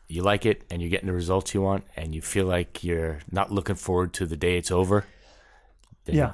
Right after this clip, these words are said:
Speaker 1: you'll be good to go. Somebody's choking in the other room.
Speaker 2: Oh, yeah, my, my roommate, uh,
Speaker 1: All right.
Speaker 2: I'll give him a plug now. Uh,
Speaker 1: <laughs>
Speaker 2: Jeffrey Wilson.
Speaker 1: I think
Speaker 2: He's
Speaker 1: he's
Speaker 2: a,
Speaker 1: dying in the other
Speaker 2: <laughs> he's a
Speaker 1: room.
Speaker 2: podcaster as well. He's gonna hit with a cold.
Speaker 1: Ah, poor
Speaker 2: So,
Speaker 1: guy.
Speaker 2: which kinda sucks because he has, his podcast is, um, he has a couple. He has one called It's Me Speaking to You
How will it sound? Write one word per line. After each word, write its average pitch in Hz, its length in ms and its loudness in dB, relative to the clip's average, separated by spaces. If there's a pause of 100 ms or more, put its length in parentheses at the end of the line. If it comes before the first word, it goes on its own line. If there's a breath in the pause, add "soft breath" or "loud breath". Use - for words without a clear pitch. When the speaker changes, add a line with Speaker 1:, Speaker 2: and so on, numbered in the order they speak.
Speaker 1:
you'll 80 100 -4
be 82 100 -4
good 85 120 0
to 98 60 0
go. 85 80 -2
Somebody's 98 360 -6
choking 87 400 -6
in 76 80 -6
the 76 80 -6
other 78 140 -4
room. - 80 0
Speaker 2:
Oh, 147 180 6
yeah, 131 160 4
my, 120 400 2
my 131 180 2
roommate, 143 540 4
uh, 139 40 2
Speaker 1:
All 131 60 4
right. 120 180 2
Speaker 2:
I'll 135 80 0
give 143 160 2
him 147 160 4
a 127 40 0
plug 131 320 4
now. 131 240 4
Uh, 127 680 6
Speaker 1:
<laughs> - 240 -4
Speaker 2:
Jeffrey 151 300 4
Wilson. 143 380 6
Speaker 1:
I 139 80 8
think 143 80 8
Speaker 2:
He's 127 100 6
Speaker 1:
he's 110 140 6
Speaker 2:
a, - 40 2
Speaker 1:
dying 117 280 6
in 113 80 6
the 107 80 6
other 110 300 8
Speaker 2:
<laughs> - 20 6
he's 196 200 10
a 170 40 8
Speaker 1:
room. - 100 0
Speaker 2:
podcaster 143 560 4
as 127 100 6
well. 139 200 8
He's 135 160 4
gonna 139 180 4 (500 loud breath)
hit 180 180 6
with 147 180 6
a 131 60 4
cold. 123 560 4 (160)
Speaker 1:
Ah, 139 320 6
poor 82 80 -2
Speaker 2:
So, - 260 4
Speaker 1:
guy. 95 300 2
Speaker 2:
which 151 200 4
kinda 160 220 4
sucks 165 400 4
because 131 320 0
he 143 160 2
has, 127 340 2
his 135 140 0
podcast 127 680 -2
is, 120 200 -2
um, 120 240 -2
he 139 100 2
has 131 100 2
a 127 60 -4
couple. 123 300 -2
He 123 80 0
has 123 120 -2
one 131 180 0
called 123 280 -2
It's 135 220 -2
Me 135 140 4
Speaking 131 400 -2
to 127 40 2
You 139 300 2